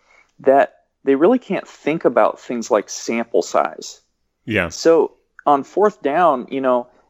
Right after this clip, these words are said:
Speaker 1: it's been pretty well documented, not, not just by me, but by pretty much anybody who has actually looked at, at the expected values, that football coaches are really irrational on fourth down, that they tend to punt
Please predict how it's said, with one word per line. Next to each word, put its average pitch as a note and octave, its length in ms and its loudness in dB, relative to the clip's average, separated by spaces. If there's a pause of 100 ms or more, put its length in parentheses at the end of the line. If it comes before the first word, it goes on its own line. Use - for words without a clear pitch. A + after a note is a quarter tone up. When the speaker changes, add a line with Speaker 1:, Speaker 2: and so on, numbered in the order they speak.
(120)
Speaker 1:
it's C#3+ 160 2
been D3+ 240 -4
pretty - 240 2
well C#3 180 4
documented, A2+ 680 -2
not, B2+ 280 0
not C3+ 180 0
just C3 220 -6
by B2 100 2
me, A#2 180 -4
but A2 200 0
by A2+ 100 2
pretty F3 240 -4
much C3 220 -4
anybody G#2 600 0 (240)
who G#2 480 4 (580)
has A2 220 0
actually A2 360 2
looked G2+ 320 0
at, G2 220 2 (260)
at G#2+ 220 -4
the F#2+ 340 4
expected G#2+ 600 -2
values, G2 600 0
that G#2 240 0 (1080)
football F#3+ 380 0
coaches C3 400 -2
are A#2 80 4
really A2+ 300 2
irrational G2+ 580 0
on G#2+ 140 2
fourth - 360 -2
down, G#2+ 280 0
that G#2+ 120 -4
they G#2+ 100 2
tend C#3+ 280 -4
to - 80 -2
punt - 560 -2